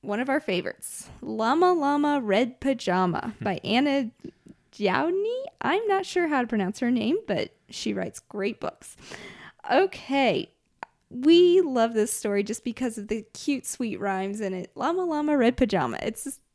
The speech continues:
Speaker 1: so much fun to say. The kids say it. It's silly. Get giggles as you're reading it just because the sweet rhymes. And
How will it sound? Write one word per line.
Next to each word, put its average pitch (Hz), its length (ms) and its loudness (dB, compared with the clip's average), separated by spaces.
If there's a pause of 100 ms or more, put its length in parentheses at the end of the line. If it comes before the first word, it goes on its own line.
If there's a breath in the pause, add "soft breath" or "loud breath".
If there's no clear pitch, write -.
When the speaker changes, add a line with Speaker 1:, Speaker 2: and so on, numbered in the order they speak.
Speaker 1:
so - 240 0
much 269 200 -2
fun 196 160 -2
to 185 60 -2
say. 113 220 -4
The - 100 -8
kids 330 300 0
say 294 300 4
it. - 60 0
It's - 180 -4
silly. 277 760 -2
Get 220 240 -2
giggles 247 380 -2
as 214 160 -2
you're 196 120 -6
reading 226 420 -2
it 208 260 -6 (460 loud breath)
just - 200 -8
because 240 340 -4
the 202 120 -10
sweet 233 320 -8
rhymes. 202 480 -2 (100)
And 208 220 -4